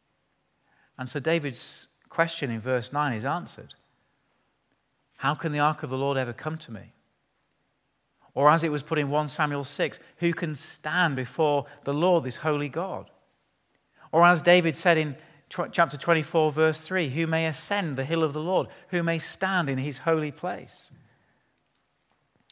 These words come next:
And that question captures the tension that God is both dangerous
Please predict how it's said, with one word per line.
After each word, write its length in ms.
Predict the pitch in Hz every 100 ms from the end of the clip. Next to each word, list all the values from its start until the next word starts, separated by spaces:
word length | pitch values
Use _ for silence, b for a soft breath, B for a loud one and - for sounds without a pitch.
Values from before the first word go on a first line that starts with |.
| -
And 100 | 123
that 160 | 123
question 460 | - 147 - 127 107
captures 480 | - 151 - 107 95
the 100 | 110
tension 540 | - 156 - - 95 _ _ _ _ _ _ _ _ _ _ _ _
that 80 | 135
God 200 | 120 143
is 120 | 139
both 320 | 139 131 120
dangerous 460 | - 151 143 117